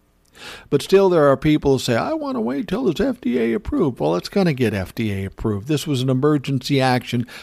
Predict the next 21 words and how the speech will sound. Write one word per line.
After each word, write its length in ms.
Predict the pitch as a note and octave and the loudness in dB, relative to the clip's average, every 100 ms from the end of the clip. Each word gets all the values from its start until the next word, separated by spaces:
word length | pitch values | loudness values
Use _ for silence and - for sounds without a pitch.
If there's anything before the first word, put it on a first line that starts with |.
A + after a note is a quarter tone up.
| - | -4
because 380 | E3 - C#3 C3 | -2 4 4 2
of 100 | C3 | 0
the 80 | |
seriousness 840 | C3 - C#3+ B2 B2 - C3 B2 - | 0 4 6 6 4 0 -2 -2 -2
of 260 | - C#3+ | -2 -2
covid, 440 | - F#3+ D#3 A#2+ F#2+ _ _ _ _ _ _ _ _ _ - | 2 4 4 2 -6 _ _ _ _ _ _ _ _ _ -2
the 160 | C3+ | 0
pandemic. 720 | A#2 C3+ C3+ C#3 D3 A2 - - _ _ _ _ _ _ _ _ _ _ _ - - - | 2 4 4 4 4 2 -4 -20 _ _ _ _ _ _ _ _ _ _ _ -20 -20 -2
But 140 | C3 | 0
these 240 | F3 G3 - | 2 2 2
people, 320 | F#3+ F3+ F3+ | 2 2 2
for 160 | D#3+ C3+ | 2 4
whatever 440 | D3 E3 D3+ C#3 | 4 4 4 4
reason, 400 | C#3 D#3 C#3+ D3 | 4 2 2 2
whether 300 | C3 B2+ B2 | 2 4 2
it 100 | A2+ | 2
be, 460 | B2 A#2+ A#2 A#2 A2 | 0 2 2 2 4
uh, 160 | G#2 F#2 - - - _ | 2 -2 -12 -20 -20 _
political 680 | - C3+ D3+ D3+ D3 D3+ C#3+ C3+ _ _ _ - | 0 2 4 4 2 0 0 -4 _ _ _ -6
or 320 | G#2+ G#2+ G2+ | 0 0 0
safety, 800 | - - D3 C3 - C3 B2+ | -4 0 2 2 0 -2 -2